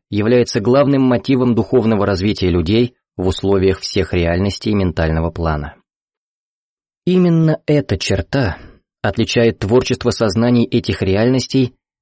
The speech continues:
от гораздо более примитивного типа ментального познания, так характерного для обитателей нижних подуровней астрала и которое замешано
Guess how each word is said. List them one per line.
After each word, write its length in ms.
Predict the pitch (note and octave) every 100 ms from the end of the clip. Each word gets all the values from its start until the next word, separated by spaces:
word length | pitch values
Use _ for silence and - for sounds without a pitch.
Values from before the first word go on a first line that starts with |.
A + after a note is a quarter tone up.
| _ -
от 140 | G2+
гораздо 340 | B2+ E3 C#3+ C3
более 340 | C#3+ C#3+ C#3
примитивного 800 | C3+ B2+ B2+ - C#3+ C#3 C#3 C3
типа 280 | - A#2+ A#2+
ментального 580 | A#2+ A#2 A2 G2+ G2+ G2
познания, 680 | G#2+ G2+ A#2+ F2 D#2 D2+ - _ _ _ _ _ _
так 220 | - B2 -
характерного 680 | A#2 A2+ - B2 A#2+ A#2+ G#2+
для 160 | G#2
обитателей 540 | F#2+ G#2 A#2 A2+ A#2+ A2+
нижних 440 | A2 G#2+ A#2 -
подуровней 580 | A2+ G2+ A2 G#2+ G#2+ G#2
астрала 600 | G2 - B2+ G2+ D2+ D2+ _ _ _ -
и 80 | G#2
которое 400 | G2+ G2+ F#2+ F2
замешано 680 | E2+ F2+ G2 G#2 A2+ A#2